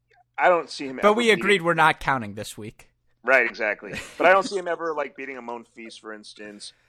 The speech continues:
Speaker 1: on hard court. Uh,
Speaker 2: Mm-hmm.
Speaker 1: um, or on clay, of course. And, uh, so I would say that he's still more, you know, uh,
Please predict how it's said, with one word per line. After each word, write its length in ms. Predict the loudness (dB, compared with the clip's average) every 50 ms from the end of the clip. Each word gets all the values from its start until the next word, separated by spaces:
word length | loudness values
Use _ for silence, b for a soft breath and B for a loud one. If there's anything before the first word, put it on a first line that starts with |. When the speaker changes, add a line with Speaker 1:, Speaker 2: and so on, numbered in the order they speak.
| _ _
Speaker 1:
on 320 | 0 2 4 4 4 2 0
hard 300 | -4 -6 -6 -6 -6 _ _
court. 380 | -20 -18 -16 -14 -14 -16 -16 -20 -20
Uh, 100 | -18 -18
Speaker 2:
Mm-hmm. 120 | -18 -16 -16
Speaker 1:
um, 380 | -14 -14 -14 -14 -14 -16 -20 _ _ _ _ _ _ _ _ _ _ _ _
or 220 | -10 -6 -4 -4
on 200 | -4 -4 -6 -8 _
clay, 260 | -20 _ -14 -12 -12
of 140 | -14 -16 _
course. 540 | _ -18 -18 -16 -16 -16 -18 -20 -20 -20 _ _ _ -20
And, 400 | -18 -16 -16 -14 -14 -16 -14 -12
uh, 220 | -10 -8 -6 -6 -8 _ B B B B
so 160 | -8 0 4
I 60 | 4
would 140 | 4 4 2
say 160 | -4 -10 -8
that 140 | -8 -8 -12 _
he's 240 | _ _ -20 -18 -18
still 220 | -18 -14 -14 -14
more, 440 | -14 -14 -14 -10 -10 -8 -8 -10 -12 _
you 180 | -20 _ _
know, 80 | -20 -20 -20 _ _ _ _ _ _ -20
uh, 60 | -20